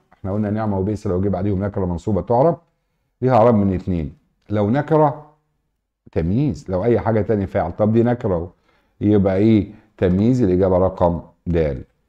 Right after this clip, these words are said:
إياكم وترك الواجبات، آه، إياكم ده أسلوب تحذير، يبقى ترك مفعول به لفعل محذوف. وطننا أعظم وطن، ما أعظم وطننا؟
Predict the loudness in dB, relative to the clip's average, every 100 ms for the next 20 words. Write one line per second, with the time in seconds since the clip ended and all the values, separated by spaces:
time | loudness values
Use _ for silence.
0 | _ _ _ _ 2 6 8 6 4 4
1 | 4 4 2 4 6 6 6 4 4 4
2 | 0 _ _ _ _ _ -2 4 6 6
3 | 4 -4 -20 _ _ _ _ -2 4 6
4 | 6 4 0 0 -4 -4 -4 -4 0 0
5 | 2 2 0 -2 2 2 2 -10 -10 -4
6 | -4 -2 0 2 2 2 2 0 -4 -4
7 | -4 -6 -6 -6 -6 -12 _ _ _ -2
8 | 0 2 0 2 0 -2 -2 -2 -2 0
9 | 0 0 0 0 -2 0 -2 0 2 2
10 | 2 2 0 0 -2 -6